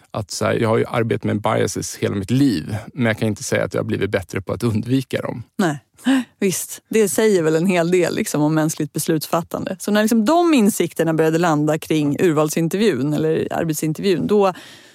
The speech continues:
Speaker 2: då var det ju lite av, av en kris för metoden.
Speaker 1: Mm.
Speaker 2: Sen har intervjuns status inom forskningen, skulle jag säga, ökat ganska kraftigt igen. Därför att man har då kunnat se i en stor mängd studier att den strukturerade intervjun,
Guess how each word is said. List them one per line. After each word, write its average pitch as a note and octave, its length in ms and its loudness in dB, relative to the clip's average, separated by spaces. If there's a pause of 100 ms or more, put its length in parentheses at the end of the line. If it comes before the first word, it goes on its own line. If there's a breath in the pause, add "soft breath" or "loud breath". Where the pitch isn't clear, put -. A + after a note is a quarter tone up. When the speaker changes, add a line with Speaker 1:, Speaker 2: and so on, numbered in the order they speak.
Speaker 2:
då G3+ 100 -2
var B3+ 80 4
det A#3+ 60 4
ju G#3 80 4
lite F#3 160 0
av, D#3+ 60 0 (280)
av E3+ 60 0
en E3+ 120 2
kris D#3+ 440 0
för - 100 -2
metoden. E3 480 0 (300 loud breath)
Speaker 1:
Mm. F#2+ 120 -10 (160 loud breath)
Speaker 2:
Sen F4+ 480 2
har D3+ 220 2
intervjuns D#3 480 -2
status D3+ 720 -4 (120)
inom E3 220 0
forskningen, D#4+ 380 0
skulle F#3 120 0
jag D3+ 80 0
säga, D3+ 280 0 (320)
ökat G#3+ 520 0
ganska - 280 -4
kraftigt E3+ 460 -6
igen. F#3 380 -2
Därför E3+ 480 0
att D#3 200 -4
man D#3+ 180 -2
har D3+ 260 0
då D#3+ 200 -4
kunnat D#3+ 260 -6
se G3+ 440 0 (140)
i D#3+ 360 -4 (140)
en F3 120 -2
stor D#4 300 0
mängd D3 240 -2
studier - 340 -4
att D#3 100 -8
den D3+ 120 -4
strukturerade G#3+ 960 0
intervjun, - 480 -6